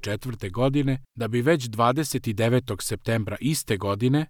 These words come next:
na dan obeležavanja pedesetogodišnjice od smrti Mokranjca, kuća bila zvanično otvorena za posetioce. Tom prilikom je otkrivena spomen ploča na kojoj piše:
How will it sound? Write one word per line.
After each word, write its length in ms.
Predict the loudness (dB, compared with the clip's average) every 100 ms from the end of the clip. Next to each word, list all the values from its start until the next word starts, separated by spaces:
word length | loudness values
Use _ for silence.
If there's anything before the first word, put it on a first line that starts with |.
| _ _
na 120 | -2
dan 260 | 2 2 2
obeležavanja 800 | -2 -2 -2 0 0 0 -2 -2
pedesetogodišnjice 1160 | -4 -2 -2 -4 -6 -2 -2 0 0 -2 -4
od 80 | -8
smrti 340 | -6 -6 -4 -6
Mokranjca, 720 | -6 -8 -2 -2 -2 -2 -4 -6
kuća 340 | -2 0 2 2
bila 320 | 4 2 2
zvanično 640 | 0 -2 -2 -2 -4 -4
otvorena 500 | -4 -4 -4 -2 -4
za 140 | -4 -6
posetioce. 800 | -6 -6 -8 -10 -16 -12 -12 -12 _ _ _ _ 4
Tom 240 | 4 4
prilikom 680 | 4 4 4 4 2 2 0
je 140 | -2
otkrivena 560 | -2 -4 0 2 2 2
spomen 440 | 0 2 2 0
ploča 440 | 2 4 4 0 -4
na 140 | -6
kojoj 280 | -4 -4 -4
piše: 640 | -6 -6 -6 -4 -4